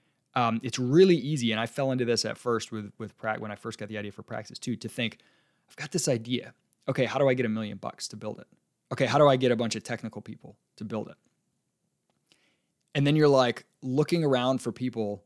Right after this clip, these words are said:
to convince with no convincing or exciting evidence or proof, uh,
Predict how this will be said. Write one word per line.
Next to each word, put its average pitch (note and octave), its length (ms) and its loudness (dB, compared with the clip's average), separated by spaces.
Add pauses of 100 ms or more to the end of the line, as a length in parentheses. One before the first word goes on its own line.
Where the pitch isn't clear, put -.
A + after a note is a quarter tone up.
(360)
to B2+ 120 -2
convince G#2+ 800 0
with A2 200 0
no B2 420 4
convincing A2+ 840 -2
or A2 140 -4
exciting G#2+ 680 -2
evidence A2 420 -6
or G#2 60 -8
proof, A#2 480 -8 (460)
uh, A2+ 260 0